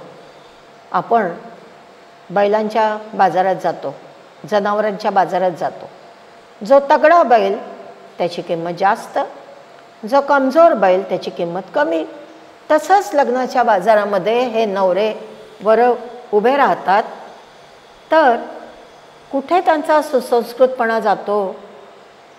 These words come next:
कुठे त्यांचं modernity जाते,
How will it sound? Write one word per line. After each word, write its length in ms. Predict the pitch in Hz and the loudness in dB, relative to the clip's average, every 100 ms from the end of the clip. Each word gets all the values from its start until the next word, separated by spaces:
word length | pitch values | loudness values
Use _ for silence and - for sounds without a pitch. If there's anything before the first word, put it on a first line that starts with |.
| - | -2
कुठे 300 | 254 254 302 | 0 2 0
त्यांचं 580 | 302 269 240 254 254 247 254 - - - - - - - - - - - - - - - - 196 | 2 0 0 2 4 2 -2 -16 -20 -20 -20 -20 -20 -20 -20 -20 -20 -20 -20 -20 -20 -20 -16 0
modernity 680 | 202 208 240 254 254 262 | 2 4 4 4 4 2
जाते, 600 | 202 180 180 214 185 170 | 4 2 0 0 0 -2